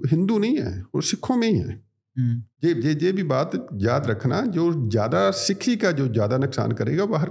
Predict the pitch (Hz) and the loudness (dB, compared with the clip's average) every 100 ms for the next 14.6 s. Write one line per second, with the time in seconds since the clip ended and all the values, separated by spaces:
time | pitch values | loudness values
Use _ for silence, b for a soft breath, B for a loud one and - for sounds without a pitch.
0 | 165 147 165 208 277 226 - 80 _ _ | 0 -2 -2 -2 -2 -4 -6 -10 _ _
1 | _ _ _ - 104 131 117 110 104 113 | _ _ _ -2 0 0 0 2 2 2
2 | 123 113 117 131 139 135 139 147 120 110 | 2 2 2 2 0 0 0 0 0 2
3 | 117 123 135 110 120 190 208 208 175 214 | 2 2 2 2 2 2 2 2 0 -2
4 | 147 131 107 110 131 196 131 143 156 _ | 0 0 2 0 2 2 0 -4 -14 _
5 | _ _ 123 113 98 - 147 160 175 - | _ _ -2 0 0 0 0 -2 -6 -8
6 | _ _ - 117 113 _ _ _ - 156 | _ _ -18 -18 -18 _ _ _ -6 0
7 | 185 185 - B B - 131 123 139 208 | 0 0 -4 B B -4 -2 2 2 2
8 | 220 190 180 165 143 143 139 135 135 123 | 2 2 2 2 0 2 2 2 0 0
9 | 101 131 - - 120 135 156 123 120 120 | -2 -6 -8 -2 -2 0 0 2 0 0
10 | 131 123 117 117 110 113 104 - - B | 0 2 2 2 0 -2 -4 -6 -16 B
11 | 131 117 135 160 151 123 156 180 156 127 | -2 0 2 0 0 0 0 0 0 0
12 | 104 101 98 107 87 104 120 110 135 117 | 2 0 0 0 0 0 -2 0 0 2
13 | 101 98 120 113 101 104 98 90 110 143 | 2 0 0 -2 0 0 0 0 0 -2
14 | 156 139 131 123 - | -2 -2 -2 -4 -6